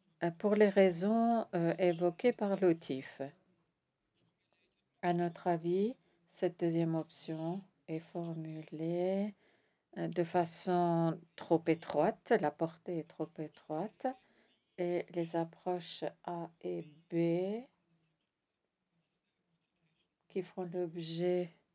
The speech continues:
des consultations, ou plutôt les résultats A et B, euh, nous donnent l'impression qu'on aura un vote et pas vraiment une consultation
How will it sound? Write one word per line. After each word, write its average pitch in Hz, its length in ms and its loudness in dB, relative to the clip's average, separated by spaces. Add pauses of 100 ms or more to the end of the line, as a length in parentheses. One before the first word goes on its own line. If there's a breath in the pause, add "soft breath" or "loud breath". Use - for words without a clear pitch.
(200)
des 170 300 2
consultations, 165 1080 -4
ou 147 80 -8
plutôt 165 380 0
les 156 160 2
résultats 156 640 2
A 156 160 -2
et 147 140 -4
B, 175 240 -4 (680 soft breath)
euh, - 280 -8 (100)
nous 165 340 -2
donnent 175 280 -2
l'impression 170 680 0 (140)
qu'on 170 220 2
aura 196 360 2
un 156 220 2
vote 175 460 6
et 151 80 6
pas 180 240 4
vraiment 165 580 0
une 165 160 -4
consultation 165 880 -6